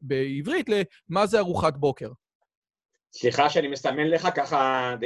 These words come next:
Speaker 1: כן.
Speaker 2: בזום זה קשה קצת.
Speaker 1: נכון.
Speaker 2: אה, יש לך, יש לך בלבול קטן, אוקיי? הנושא של הברייקפסט וארוחת בוקר, שזה פריט מאוד מעניין באמת, הוא רלוונטי למ-, למבוגרים, לא לילדים.
Speaker 1: אה, סליחה, סליחה, אוקיי, סליחה,
Speaker 2: למבוגרים.
Speaker 1: בסדר, אני,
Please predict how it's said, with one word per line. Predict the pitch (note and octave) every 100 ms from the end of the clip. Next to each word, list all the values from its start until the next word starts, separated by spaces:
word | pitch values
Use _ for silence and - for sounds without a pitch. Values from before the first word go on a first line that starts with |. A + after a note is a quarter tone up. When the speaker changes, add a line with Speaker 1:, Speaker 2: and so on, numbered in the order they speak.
| C3+
Speaker 1:
כן. | F#3+ G3+
Speaker 2:
בזום | B2 G3
זה | E3+
קשה | - - E3+
קצת. | _ A#2 - _ -
Speaker 1:
נכון. | D#3 D3 E3+ A3
Speaker 2:
אה, | A#2+ B2 A#2+ A#2+ A#2+ C3+ _ _ F#3
יש | E3
לך, | - G3
יש | F3+
לך | G3+
בלבול | D#3 D3+ E3+
קטן, | E3 - E3 D#3+ A3 A#3+
אוקיי? | B2+ B2 D3 E3+ G#3+ - _ _ _ _ _ _
הנושא | B2 B2 C3+ G3+ G#3+
של | G3+
הברייקפסט | C#3+ D3+ F3 - F3 D3+
וארוחת | B2+ E3 D#3+
בוקר, | D#3 F3+ D3
שזה | C#3+ B2 B2
פריט | C#3 D#3+
מאוד | C3+ D#3
מעניין | G#3 D3+ C3 B2
באמת, | A#2+ A#2 C3+ - _ _
הוא | C3+ C#3
רלוונטי | C3+ D#3 D#3+
למ-, | D3+ B2+
למבוגרים, | C#3+ C3+ C3 B2+ C3+ E3+ D#3 A2 _ _ _ _ _
לא | G#2+ C3
לילדים. | F3 E3+ D#3 G#2 - G#3+
Speaker 1:
אה, | A#3+ B3+
סליחה, | D4 C#4+ C4+
סליחה, | C4+ A#3+ G#3
אוקיי, | A3 G3 D#3
סליחה, | G3 -
Speaker 2:
למבוגרים. | C#3+ D#3+
Speaker 1:
בסדר, | G3 F3 C#3+
אני, | F3